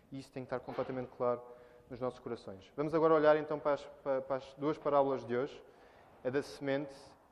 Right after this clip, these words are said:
e a do grão de mostarda. Nas duas parábolas, Jesus concentra-se no que é pequeno e insignificante, uma semente, um grão de mostarda, para continuar a, a ensinar acerca do maior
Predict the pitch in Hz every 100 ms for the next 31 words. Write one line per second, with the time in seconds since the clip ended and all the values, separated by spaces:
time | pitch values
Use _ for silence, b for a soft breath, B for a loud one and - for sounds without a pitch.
0 | - 135 131 135 135 131 - 120 104 101
1 | - - - _ _ _ _ _ 143 135
2 | 127 170 - 151 131 123 139 - - B
3 | B B B B - 120 160 156 156 143
4 | - 160 165 165 170 - - 143 135 147
5 | 139 - - 147 139 117 110 - 123 -
6 | 127 123 - 123 143 185 - - - -
7 | 113 - - 139 151 147 - - 127 120
8 | 120 120 - 131 135 147 - B B B
9 | B B B B - 135 147 139 151 143
10 | 143 143 - - 143 143 135 - 139 131
11 | 139 151 147 139 - 135 139 135 135 131
12 | 139 151 160